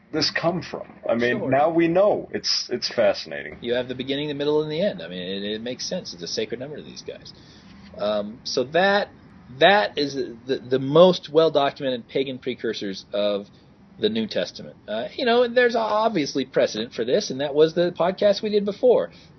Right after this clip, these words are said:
Speaker 2: The, the Hebrews would, um, swipe stuff that was really interesting, and I think this was a common practice. Uh, they'd find these interesting doctrines, they'd incorporate them into their own religion, and, uh, move forward with that. The only problem with it is you cannot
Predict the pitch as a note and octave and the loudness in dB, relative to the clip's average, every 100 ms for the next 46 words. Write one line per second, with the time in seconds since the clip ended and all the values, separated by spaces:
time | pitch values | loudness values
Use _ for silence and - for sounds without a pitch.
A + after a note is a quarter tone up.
0 | - - - A2+ G#2 G2 B2+ - A2+ F3 | -20 -20 -18 -4 -4 -4 -12 -8 -4 0
1 | F#3+ E3 G3 G#3 D3+ C#3 - A#2+ A#2+ A#2 | 2 4 2 2 0 0 0 -2 -2 -4
2 | A2+ A2 - - - - A#2+ E3 - - | -8 -14 -16 -14 -10 -2 2 2 2 4
3 | D#3 F3+ - A2+ A2 C3+ D#3+ C#3 E3 G3 | 4 4 0 -2 0 2 2 2 -4 -2
4 | G#3 G#3+ F#3 E3 C#4+ - - B3 - G3 | -2 0 -2 -2 -4 -8 -4 -4 0 2
5 | G#3 G3 C3 A#2 - B3 - - - - | 4 4 2 2 -2 -6 -6 -18 -20 -20
6 | - - - C#3+ D3+ C#3+ - E3 A3 G3 | -20 -20 -4 0 4 2 6 6 6 0
7 | D3+ C#3 C#3+ A#2+ G2 F#2 - E3+ - B2+ | -4 -6 -6 0 0 0 -6 -4 0 0
8 | B2 - G3 G3 E3 D#3+ C#3 C3+ A#2+ A2 | -2 4 4 6 2 2 0 0 0 2
9 | C#3+ C#3 A#2+ F#2 F#2 F#2 C3+ - - - | 2 2 0 -2 -2 -6 -10 -14 -20 -20
10 | - - A#2+ B2 B2+ C3 C3+ D3 C#3 D3+ | -20 -8 -4 -2 -2 -2 -4 -4 -2 -2
11 | D3+ D3 E3 F3+ F3+ F3+ F#3 G3 F#3+ F#3 | 0 -2 0 0 2 4 4 4 2 -2
12 | - G#3+ F3+ - - - - - D3+ F3+ | 2 2 2 -6 -16 -20 -20 0 2 4
13 | D#3 - G#3+ A3 C3+ A2 C3+ D#3+ D#3 D#3 | 2 0 4 4 4 2 -2 0 0 -2
14 | E3+ - D3+ F3 D#3 C#3 F3+ | -4 -4 -2 0 0 0 -4